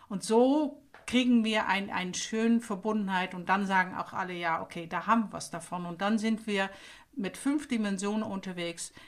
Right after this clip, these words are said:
die kein Lockdown kennt, das ist Menschlichkeit,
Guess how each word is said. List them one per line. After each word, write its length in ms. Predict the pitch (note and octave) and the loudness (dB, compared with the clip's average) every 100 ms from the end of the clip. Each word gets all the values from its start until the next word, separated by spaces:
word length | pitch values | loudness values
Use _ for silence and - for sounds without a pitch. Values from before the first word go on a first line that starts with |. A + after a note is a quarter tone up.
| - - | -18 -14
die 140 | F3 | -12
kein 320 | - A3+ B3+ | -2 2 4
Lockdown 460 | A#3+ A3+ - F#3+ F#3 | 4 2 0 -4 -4
kennt, 480 | - F3 F3 - - | -6 -6 -8 -12 -10
das 140 | D#3 | -10
ist 160 | A#3+ - | -8 -4
Menschlichkeit, 960 | F3+ A#3 A#3+ A#3 - - F3+ E3+ F3 | 2 2 0 -6 -8 -8 -6 -6 -8